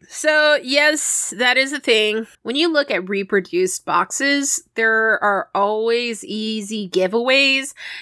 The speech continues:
Number one, the barcode doesn't look right, uh,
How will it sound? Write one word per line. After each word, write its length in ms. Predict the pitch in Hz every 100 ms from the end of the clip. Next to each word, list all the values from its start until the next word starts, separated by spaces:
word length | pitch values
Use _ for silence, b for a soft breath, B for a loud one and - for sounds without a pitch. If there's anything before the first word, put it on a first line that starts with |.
| -
Number 360 | 247 262 254
one, 280 | 240 254 262
the 80 | 240
barcode 580 | 202 214 220 262 233 196
doesn't 320 | 214 196 170
look 180 | 180 185
right, 500 | 220 247 254 254 240 _ -
uh, 360 | 208 208 208